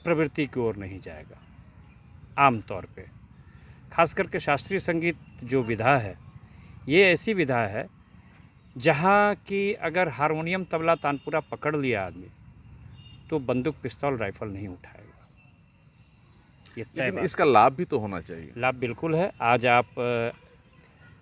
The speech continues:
Speaker 1: आज से
Speaker 2: हारमोनियम, तबला
Speaker 1: पच्चीस,
Speaker 2: चलाने से, हाँ, बताइए।
Speaker 1: पच्चीस तीस साल पहले कुछ स्थिति दयनीय हुई थी।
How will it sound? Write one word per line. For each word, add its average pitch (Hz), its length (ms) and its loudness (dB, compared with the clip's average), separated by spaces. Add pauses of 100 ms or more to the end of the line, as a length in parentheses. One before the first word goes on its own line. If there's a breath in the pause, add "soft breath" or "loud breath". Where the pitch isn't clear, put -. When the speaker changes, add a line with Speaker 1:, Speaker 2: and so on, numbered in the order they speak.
Speaker 1:
आज 139 120 4
से 196 500 4 (160)
Speaker 2:
हारमोनियम, 135 440 -4
तबला 131 280 2
Speaker 1:
पच्चीस, 135 180 2
Speaker 2:
चलाने 131 240 2
से, 104 120 -10
हाँ, 98 120 -6
बताइए। - 380 -18
Speaker 1:
पच्चीस - 320 0
तीस 190 220 0
साल 170 280 6
पहले 131 440 0 (1040)
कुछ 180 220 -4
स्थिति 175 420 0
दयनीय 147 320 4
हुई 127 300 0
थी। 95 240 -12